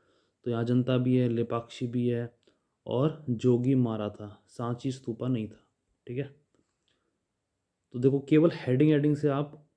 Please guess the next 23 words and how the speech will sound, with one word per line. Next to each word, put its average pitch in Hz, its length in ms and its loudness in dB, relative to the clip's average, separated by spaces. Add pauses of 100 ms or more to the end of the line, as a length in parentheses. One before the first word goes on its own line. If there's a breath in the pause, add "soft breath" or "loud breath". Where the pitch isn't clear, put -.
(120)
इसमें 131 280 -8
क्वेश्चन 131 320 0
पूछा 117 260 -2
गया 120 160 -2
है, 160 200 -8 (420 soft breath)
तो 123 100 -2
अगर 127 160 2
अंदर 131 280 4
की 139 100 2
डिटेल 131 300 0
नहीं 127 140 4
भी 131 80 4
पढ़ोगे 127 340 2
तब 120 180 -4
भी 120 80 -2
चलेगा, 110 400 -8 (880)
ठीक 143 140 -4
है? - 340 -6 (520)
तो 120 60 -6
इसका 120 180 -6
आंसर 123 220 -4
क्या 120 160 -4
है? - 340 -8